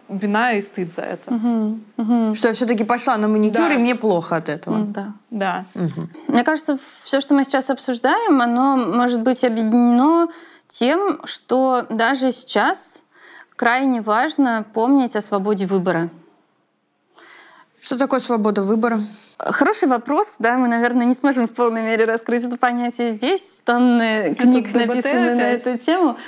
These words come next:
Speaker 2: но вообще-то, да, наша задача, э, ну вот, например, моя задача как психотерапевта, моим клиентам возвращать эту свободу выбора, чтобы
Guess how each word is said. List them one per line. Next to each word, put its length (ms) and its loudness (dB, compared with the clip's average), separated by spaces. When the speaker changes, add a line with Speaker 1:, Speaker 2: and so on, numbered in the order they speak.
Speaker 2:
но 240 2
вообще-то, 600 -2
да, 200 0
наша 360 -2
задача, 680 0
э, 520 0
ну 160 -2
вот, 120 -2
например, 380 0
моя 160 2
задача 320 -2
как 100 -6
психотерапевта, 680 -2
моим 260 0
клиентам 440 2
возвращать 600 -2
эту 120 -10
свободу 480 -4
выбора, 460 -2
чтобы 680 0